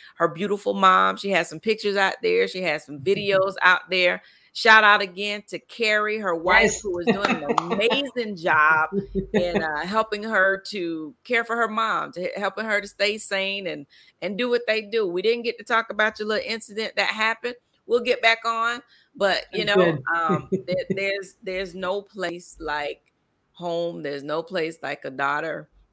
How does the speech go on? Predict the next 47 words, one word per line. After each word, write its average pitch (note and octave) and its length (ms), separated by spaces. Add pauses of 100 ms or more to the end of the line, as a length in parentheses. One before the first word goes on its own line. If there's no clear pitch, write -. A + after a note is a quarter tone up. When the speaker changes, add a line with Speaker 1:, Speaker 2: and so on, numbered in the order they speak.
Speaker 1:
taking F3 220
Speaker 2:
Yep. D3 120
Speaker 1:
care D#3+ 220
of D#3+ 60
her D#3+ 140
mom, D#3 460
like D3+ 180
children E3+ 380
caring D#3+ 300
for D#3 160
their D#3 120
mom. C#3+ 440
And, C#3+ 260 (340)
you D#3+ 120
know, D3+ 180
we're D#3 180
gonna F3 200
keep F#3 340
advocating. E3+ 640
We're D#3 80
gonna D#3 200
keep - 280
putting F3 220
it E3+ 100
out E3 300
there. D#3+ 320 (360)
Uh, C#3 360
she E3+ 260
is D3+ 380 (140)
halfway G3 760
to G3+ 180
that E3+ 220
ten G3+ 260
thousand F#3 420
dollar F#3 260
mark. F3+ 240
I G#3+ 140
believe A#3 460
she's G#3 220
gonna F#3 200
make G3 260
it - 120
to G#3 120
the G3 180
ten. G3+ 480
Speaker 2:
<laughs> - 400
Speaker 1:
Um, F3 420